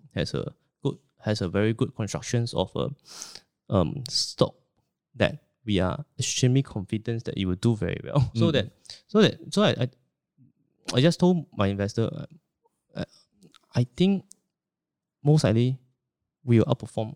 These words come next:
Speaker 1: over long term by a big margin. <laughs> So,
Speaker 2: Mm, mm.
Speaker 1: um, so, so, s-, so then the portfolio, I believe we should do okay. Then, uh, then I continue to spend time on China. So
Speaker 2: Mm.
Speaker 1: try, try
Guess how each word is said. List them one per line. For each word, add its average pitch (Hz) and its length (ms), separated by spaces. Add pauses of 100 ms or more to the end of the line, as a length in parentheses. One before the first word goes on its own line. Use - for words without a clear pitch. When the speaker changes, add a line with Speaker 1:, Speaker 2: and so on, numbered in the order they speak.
Speaker 1:
over 104 140
long 101 180
term 101 140
by 92 100
a 90 60
big 90 180
margin. 110 300 (100)
<laughs> - 80
So, 120 220
Speaker 2:
Mm, - 100
mm. 107 220 (480)
Speaker 1:
um, 113 480 (460)
so, 165 340
so, 175 160
s-, - 180 (240)
so 170 220
then 151 220
the 117 80
portfolio, 113 360
I - 120 (100)
believe 104 300
we 95 80
should 98 200
do 113 140 (100)
okay. 98 320 (440)
Then, 131 240
uh, 98 500
then 117 300 (100)
I - 80
continue 113 340
to 95 60
spend 107 240
time 107 180
on 85 120
China. 92 400 (160)
So 117 100
Speaker 2:
Mm. 117 120
Speaker 1:
try, 113 100
try - 100